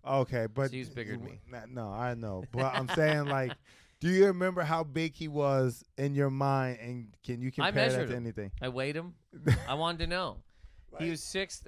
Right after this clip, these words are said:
Speaker 2: <laughs>
Speaker 1: my dad was big when I was younger,
Speaker 2: Yeah.
Speaker 1: and then I remember that, and then when I seen him as an adult, I was like, "Oh, he's,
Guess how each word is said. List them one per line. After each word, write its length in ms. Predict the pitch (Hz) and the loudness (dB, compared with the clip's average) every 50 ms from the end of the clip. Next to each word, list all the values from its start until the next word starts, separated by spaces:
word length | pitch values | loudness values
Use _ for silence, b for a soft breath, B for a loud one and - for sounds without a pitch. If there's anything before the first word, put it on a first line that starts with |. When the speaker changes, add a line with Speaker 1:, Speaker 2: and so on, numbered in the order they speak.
| - - | -6 -6
Speaker 2:
<laughs> 200 | - - 170 151 | -6 -6 -8 0
Speaker 1:
my 160 | 151 190 214 233 | 2 4 4 4
dad 280 | 214 240 240 240 233 208 | 6 6 6 6 6 6
was 140 | 202 190 175 | 6 4 4
big 320 | 156 135 180 190 208 214 208 | 4 4 6 6 6 6 2
when 160 | 208 202 202 | 0 0 0
I 80 | 196 | 2
was 200 | 196 190 175 147 | 2 2 0 -2
younger, 400 | 151 170 175 185 190 208 220 214 220 - | -2 -2 -2 0 0 0 0 0 -2 -4
Speaker 2:
Yeah. 140 | 127 143 | -2 -2
Speaker 1:
and 100 | 156 156 | -2 0
then 160 | 165 170 170 175 | -2 -2 -2 -2
I 120 | 175 170 | -2 -2
remember 460 | 170 170 165 160 160 175 185 185 180 170 | -2 -2 -2 -2 -2 -4 -2 0 0 2
that, 180 | 160 156 143 143 | 2 0 0 -2
and 80 | 143 | -2
then 140 | 151 151 151 | -2 -2 -2
when 80 | 151 147 | -2 -4
I 80 | 147 | -4
seen 260 | 127 - - 160 160 | -4 -4 -4 -6 -4
him 140 | 156 151 156 | -6 -6 -6
as 160 | 156 156 143 | -6 -6 -8
an 100 | 151 147 | -6 -8
adult, 280 | 143 139 - 170 175 175 | -6 0 2 2 2 2
I 20 | |
was 100 | 170 165 | 2 0
like, 180 | 175 175 165 170 - | 0 -2 -2 -2 -4
"Oh, 160 | 165 175 175 | -2 -2 0
he's, 180 | 170 165 165 | 0 -2 -4